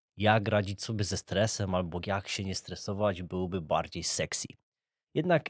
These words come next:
jak pokazują badania, to wcale nie chodzi o to, aby się nie stresować, tylko o to, żeby umieć z tego stresu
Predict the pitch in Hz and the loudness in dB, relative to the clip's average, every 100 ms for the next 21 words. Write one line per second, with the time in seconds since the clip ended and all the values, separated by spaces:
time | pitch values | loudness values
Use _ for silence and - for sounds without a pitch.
0 | - 123 156 - 160 156 135 143 139 135 | 2 4 4 4 4 6 8 6 8 6
1 | 127 139 135 139 - 120 - - - 127 | 6 6 6 6 4 -4 -4 -8 0 4
2 | 180 214 139 117 107 - 104 - 110 90 | 4 2 2 2 2 0 0 0 0 -2
3 | 90 - 95 98 131 - 95 - 87 78 | -2 -2 -2 2 2 2 -2 -2 -2 2
4 | 104 127 - 151 147 123 120 127 113 104 | 2 2 -2 0 0 0 2 2 2 0
5 | 104 - 117 113 110 - - - - 175 | -4 0 2 4 2 -2 -8 -4 -2 0
6 | 156 - - - 80 80 | -2 0 -2 0 -4 -8